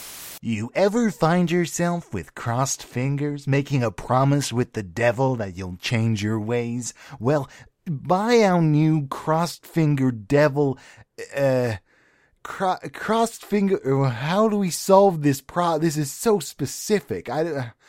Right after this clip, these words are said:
go to the next one. You need a candidate that's right for you.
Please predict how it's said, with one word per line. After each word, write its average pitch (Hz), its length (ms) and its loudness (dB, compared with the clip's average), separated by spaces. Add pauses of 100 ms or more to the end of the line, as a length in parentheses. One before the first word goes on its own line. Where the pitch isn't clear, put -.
(240)
go 220 160 8
to 202 60 4
the 151 100 4
next 127 340 0
one. 120 280 0 (480)
You 294 260 4
need 277 180 8
a 185 80 10
candidate 214 680 2
that's 131 220 2
right 143 360 6
for 117 300 0
you. 110 540 2